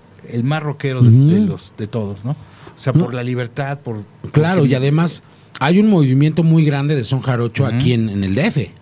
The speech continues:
Speaker 1: Ujú.
Speaker 2: O sea, ya, ya digamos que es como son chilango, porque
Speaker 1: Sí. <laughs>
Speaker 2: tiene las raíces
Speaker 1: Sí.
Speaker 2: jarochas, pero fandangos hay por doquier, hay mu-,
Speaker 1: Ujú.
Speaker 2: hay una, una gran cantidad de gente que está inmiscuida en el tema del son jarocho.
Speaker 1: Y, y para eso los cojolites han sido importantísimos.
Speaker 2: Claro,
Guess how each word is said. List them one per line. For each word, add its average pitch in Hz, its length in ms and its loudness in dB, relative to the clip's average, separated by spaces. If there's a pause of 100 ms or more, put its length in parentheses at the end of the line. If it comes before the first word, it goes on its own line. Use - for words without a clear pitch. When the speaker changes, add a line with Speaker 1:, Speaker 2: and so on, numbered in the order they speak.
(320)
Speaker 1:
Ujú. 95 100 -10
Speaker 2:
O 107 40 -4
sea, 135 100 4
ya, 156 300 0
ya 147 220 -2
digamos 156 360 0
que 170 80 -4
es 147 80 -2
como 135 220 -2
son 151 240 0
chilango, 131 480 -2
porque 139 540 0 (240)
Speaker 1:
Sí. 151 60 -4 (220)
<laughs> - 40 -16
Speaker 2:
tiene 175 240 0
las 147 160 -2
raíces 139 420 0
Speaker 1:
Sí. - 60 -8
Speaker 2:
jarochas, 123 400 -2
pero 117 200 0 (240)
fandangos 185 520 0
hay 165 80 0
por 156 200 -2
doquier, 143 440 0
hay 147 100 0
mu-, 156 160 4
Speaker 1:
Ujú. 202 100 -2
Speaker 2:
hay 147 160 2
una, 160 240 0
una 151 260 2
gran 139 260 -2
cantidad 139 340 -4
de 135 80 -2
gente 127 320 -4
que 120 80 -6
está 120 540 -4
inmiscuida 113 680 0
en 113 80 -4
el 101 140 -6
tema 110 260 -2
del 98 100 -6
son 104 140 -10
jarocho. 107 440 -2
Speaker 1:
Y, 139 80 -2
y 131 40 -2
para 120 240 -4
eso 135 160 -6
los 123 140 -6
cojolites 127 480 -6
han 113 80 -4
sido 113 180 -4
importantísimos. 104 800 -6
Speaker 2:
Claro, 113 380 -2